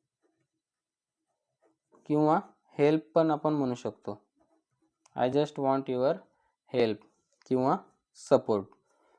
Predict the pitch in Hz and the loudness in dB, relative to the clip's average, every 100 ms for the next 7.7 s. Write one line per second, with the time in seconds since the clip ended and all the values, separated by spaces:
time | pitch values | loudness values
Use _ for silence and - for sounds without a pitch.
0 | _ - 127 139 147 139 147 131 123 139 | _ -2 2 2 2 4 6 6 6 4
1 | 147 143 139 147 156 131 127 135 143 143 | 4 0 0 -2 2 4 4 4 0 -2
2 | 135 135 139 131 123 127 123 147 151 _ | -6 -4 -4 -6 -4 -6 -6 -8 -8 _
3 | _ _ _ _ 127 135 139 139 139 156 | _ _ _ _ 0 2 2 2 -2 -2
4 | 151 131 127 107 104 98 _ 107 _ _ | 2 2 2 -4 -6 -12 _ -18 _ _
5 | _ _ - 160 180 180 - _ _ _ | _ _ 6 8 8 6 0 _ _ _
6 | - 143 190 180 180 170 170 170 170 160 | -8 -2 2 4 6 4 4 2 2 2
7 | 160 156 156 147 156 123 | 4 4 6 4 4 0